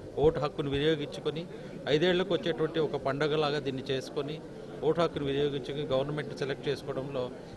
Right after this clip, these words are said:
మన వంతు కృషి చేయాలి. నేను చెప్పినట్లుగా ఇంతకుముందు కూడా ఈ మీడియన్ ఏజ్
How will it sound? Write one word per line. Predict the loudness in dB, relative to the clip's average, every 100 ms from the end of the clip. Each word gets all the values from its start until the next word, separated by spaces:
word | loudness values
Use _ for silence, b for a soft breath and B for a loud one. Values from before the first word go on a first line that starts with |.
| -6
మన | -2 2
వంతు | 2 0
కృషి | -2 -2 -2
చేయాలి. | 0 0 0 -2 -4 -6 -6 -6 -4
నేను | -2 2
చెప్పినట్లుగా | 2 4 2 4 4
ఇంతకుముందు | 4 2 0 2 0
కూడా | 2 2
ఈ |
మీడియన్ | 2 2 4 4
ఏజ్ | 4 4 4 2 0